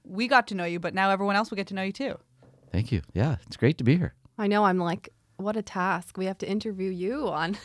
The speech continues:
Speaker 3: <laughs> your first three weeks in." But no, it's exciting. Um, yeah, let's do, like, a quick introduction for
Speaker 2: Sure.
Speaker 3: listeners who, you know, this will be their first introduction to you. So tell us a little bit about yourself.
Speaker 2: Well,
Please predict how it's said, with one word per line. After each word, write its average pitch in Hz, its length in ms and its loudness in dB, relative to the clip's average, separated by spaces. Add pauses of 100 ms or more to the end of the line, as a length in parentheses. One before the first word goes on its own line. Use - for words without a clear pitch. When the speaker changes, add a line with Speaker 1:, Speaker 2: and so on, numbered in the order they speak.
Speaker 3:
<laughs> - 460 4
your 143 100 6
first - 300 2
three 254 140 2
weeks 233 180 0
in." 247 140 2
But 190 200 4
no, 214 220 4
it's 202 180 -4
exciting. 214 540 -2 (360)
Um, 220 520 4 (420)
yeah, 269 460 -2
let's 254 260 -2
do, 339 280 0
like, 233 200 0
a 233 80 -4
quick - 300 -6
introduction 202 760 -2
for - 160 -8
Speaker 2:
Sure. 185 240 4
Speaker 3:
listeners 208 760 -2
who, 185 460 0
you 190 60 -2
know, 165 140 -2
this 175 160 -8
will 196 60 -10
be 170 100 -4
their 185 100 -8
first - 240 -10
introduction 190 520 -8
to - 100 -10
you. 151 100 -6
So 185 220 -6
tell 208 160 -8
us 226 120 -8
a - 40 -10
little 240 160 -4
bit 220 80 -4
about 220 240 -6
yourself. - 340 -8 (480)
Speaker 2:
Well, 160 400 4